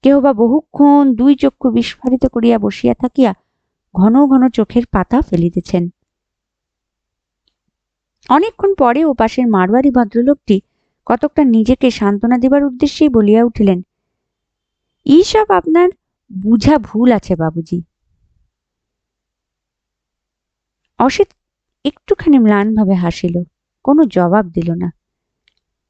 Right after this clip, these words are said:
মারোয়ারি ভদ্রলোকটি তখন তাতিয়া উঠিলেন। "হাসলেন যে বাবু? আপনি ছিলেন ওই বিহিটা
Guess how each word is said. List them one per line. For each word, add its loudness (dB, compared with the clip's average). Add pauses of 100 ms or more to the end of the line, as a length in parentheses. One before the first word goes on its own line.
(540)
মারোয়ারি 2
ভদ্রলোকটি -2 (120)
তখন -2
তাতিয়া 0
উঠিলেন। -4 (1000)
"হাসলেন 0
যে 2
বাবু? -2 (1700)
আপনি -2
ছিলেন 2 (240)
ওই 2
বিহিটা 0